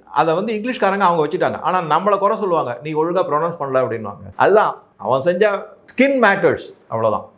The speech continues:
சரி, coming to the point. இந்த சஷாங்க் பானர்ஜி வந்து லைலாவை போய் பார்த்திருக்காரு.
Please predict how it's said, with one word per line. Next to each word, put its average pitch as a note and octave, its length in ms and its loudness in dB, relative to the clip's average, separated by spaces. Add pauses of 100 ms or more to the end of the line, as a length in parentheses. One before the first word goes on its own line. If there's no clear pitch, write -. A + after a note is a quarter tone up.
சரி, C3 260 2
coming F3+ 360 -2
to D3+ 60 -2
the B2+ 80 2
point. F#2 300 -10
இந்த A3 280 2 (920)
சஷாங்க் A#3+ 460 0
பானர்ஜி D#3+ 400 -2
வந்து D3+ 460 -2
லைலாவை E3 360 4
போய் B2 300 -4
பார்த்திருக்காரு. - 360 -14